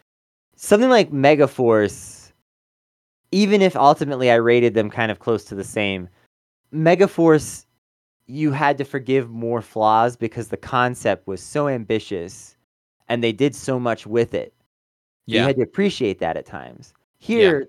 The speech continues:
Speaker 1: this is a very low ambition concept, and they don't go out of their way to do much with it. And I will say that in some ways,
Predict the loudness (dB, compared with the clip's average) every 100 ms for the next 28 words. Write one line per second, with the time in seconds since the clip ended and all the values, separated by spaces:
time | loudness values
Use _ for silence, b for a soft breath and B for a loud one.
0 | -10 -12 -10 -10 -12 _ 0 2 2 0
1 | 0 0 2 2 0 0 -4 -4 -10 -6
2 | -4 -4 -2 -2 -2 -6 -4 -2 -2 -4
3 | -2 0 2 -2 -4 0 2 0 0 -2
4 | -2 -4 -8 -6 -6 -8 -12 -10 -12 _
5 | -12 -10 -12 -8 -6 0 0 0 0 0
6 | 2 -2 -2 0 0 2 2 2 0 -4
7 | -20